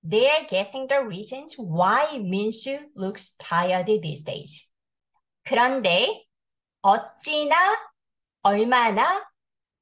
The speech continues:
은지, 는지. 이 표현은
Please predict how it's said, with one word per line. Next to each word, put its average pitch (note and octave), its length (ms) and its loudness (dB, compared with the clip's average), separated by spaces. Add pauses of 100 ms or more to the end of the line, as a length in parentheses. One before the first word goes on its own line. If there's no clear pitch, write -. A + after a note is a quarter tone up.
(120)
은지, C4+ 840 -6
는지. F3+ 640 -4 (920)
이 D4+ 180 -8
표현은 B3 640 -4